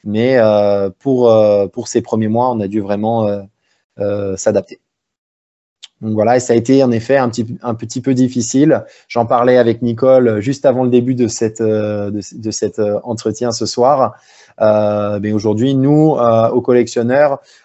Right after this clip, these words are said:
on anticipe déjà les recrutements pour, euh, le mois d'avril, le mois de mai, puisqu'on, on a des bonnes perspectives, euh, de reprise.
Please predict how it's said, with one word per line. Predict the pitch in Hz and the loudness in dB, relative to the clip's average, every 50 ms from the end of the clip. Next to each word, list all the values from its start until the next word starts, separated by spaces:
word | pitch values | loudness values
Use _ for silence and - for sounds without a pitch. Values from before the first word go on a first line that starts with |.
| _ - | _ -8
on | 120 120 123 123 120 | -4 0 0 2 2
anticipe | 123 120 113 120 - - 127 117 110 | 0 -2 -2 -4 -10 -8 -8 -6 0
déjà | 117 123 117 110 139 131 | 0 0 2 4 2 2
les | 131 127 | 4 4
recrutements | 113 120 113 113 - 127 117 - - 135 135 139 135 127 | 2 2 0 -2 -2 -8 -8 -6 -6 -2 -2 -2 -2 -4
pour, | _ - 120 120 117 107 110 110 | _ -6 -4 -2 0 2 2 2
euh, | 110 110 110 110 107 107 | 2 2 2 0 0 -2
le | 107 110 | -2 -2
mois | 113 120 120 113 | 0 0 0 0
d'avril, | 104 117 113 104 98 117 135 139 139 135 | 2 0 0 0 -2 -2 -2 0 0 0
le | 131 117 | 0 0
mois | 113 120 117 110 | 0 -2 -2 -2
de | 110 107 | -2 -4
mai, | 107 117 131 156 156 | -4 -4 -4 -4 -6
puisqu'on, | - - - - - 113 110 107 104 _ _ _ - - - - - - - _ _ _ _ _ _ _ _ _ _ - | -8 -12 -16 -14 -12 -10 -10 -10 -12 _ _ _ -20 -20 -20 -20 -20 -20 -20 _ _ _ _ _ _ _ _ _ _ -4
on | - 120 127 | -2 0 0
a | 131 | 2
des | 127 127 120 | 2 2 2
bonnes | 117 139 151 147 | 2 2 0 2
perspectives, | - 160 135 - - - 135 131 - - 151 151 151 135 131 | 0 -2 -2 -2 -2 -4 -4 -4 -4 -4 -2 -2 0 2 2
euh, | 123 120 120 113 113 | 4 4 4 4 2
de | 110 117 123 | 4 2 2
reprise. | 113 120 113 113 - 143 160 180 175 | 2 2 0 -2 -2 -2 -2 -2 -2